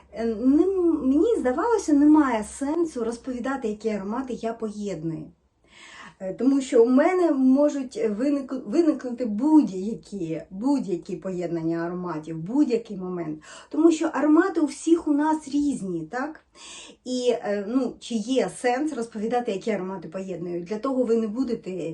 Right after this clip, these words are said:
бігти і купувати аромати, для того, щоб дізнатися, а як це буде. Ну, по-перше, напевно, е,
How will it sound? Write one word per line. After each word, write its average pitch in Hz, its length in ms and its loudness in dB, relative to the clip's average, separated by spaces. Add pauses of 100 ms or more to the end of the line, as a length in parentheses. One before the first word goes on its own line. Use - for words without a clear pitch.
бігти 220 500 -4
і 175 200 -6
купувати 175 720 -6 (100)
аромати, 196 520 -8
для 170 120 -10
того, 165 260 -14
щоб - 280 -20 (500)
дізнатися, 208 580 -4
а 202 40 -2
як 196 420 -2
це 180 100 -14
буде. 160 360 -14 (460)
Ну, 453 140 4
по-перше, 381 580 0
напевно, 233 1080 -2
е, 170 260 -4